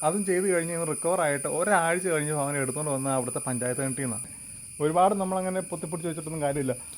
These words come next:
ഒരു ലൈഫല്ലേ ഉള്ളൂ, അമ്മ ഒരു അടിച്ച് പൊളിക്കട്ടെ. അല്ലടാ, അല്ലടാ, എടാ ഊരിതണ്ടി,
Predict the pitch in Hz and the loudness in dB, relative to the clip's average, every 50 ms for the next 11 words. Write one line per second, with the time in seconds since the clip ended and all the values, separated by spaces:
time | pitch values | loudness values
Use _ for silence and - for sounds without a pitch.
0 | - - - - 160 165 170 135 131 151 156 143 175 165 147 139 131 127 123 127 | -16 -14 -6 -2 0 0 0 0 0 0 0 0 0 -2 -2 -2 0 0 0 -2
1 | 143 151 151 147 139 139 139 131 123 117 113 113 110 - - - - - - - | 0 0 0 -2 0 -2 -2 -2 -2 -4 -6 -8 -10 -12 -14 -14 -14 -14 -14 -14
2 | - - - - - - - - - - - - - 147 156 175 185 160 131 - | -14 -14 -12 -10 -10 -12 -12 -12 -14 -14 -12 -6 -2 0 2 2 2 2 0 -2
3 | - - - - - - - - 170 208 226 226 165 135 - - - - - - | -8 -12 -14 -14 -14 -12 -8 -4 -2 0 2 2 2 2 -2 -6 -10 -10 -8 -4
4 | - 160 196 185 156 147 160 185 208 226 233 226 202 147 | -2 -2 0 0 2 2 4 4 6 8 8 6 6 4